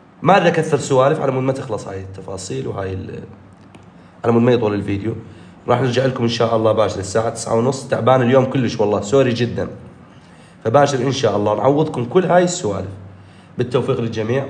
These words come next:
الله يوفقكم إن شاء الله. إن شاء الله نكون استفادينا وفدناكم. آه، بالأخير شو نقول؟ نقول: "أنت قدها".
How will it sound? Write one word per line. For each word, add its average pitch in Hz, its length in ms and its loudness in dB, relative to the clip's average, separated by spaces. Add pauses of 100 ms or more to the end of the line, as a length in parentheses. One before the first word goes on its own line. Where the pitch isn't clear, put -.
الله 117 140 4
يوفقكم 117 520 2
إن 123 60 0
شاء 127 240 2
الله. 131 160 2 (600)
إن - 40 -20
شاء 117 140 2
الله 113 120 4
نكون 117 300 2
استفادينا 113 760 0 (120)
وفدناكم. 101 640 -4 (960)
آه، 104 160 2
بالأخير 123 340 2
شو 120 180 0
نقول؟ 110 260 0 (160)
نقول: 110 300 -2
"أنت 160 600 4 (920)
قدها". 98 480 -2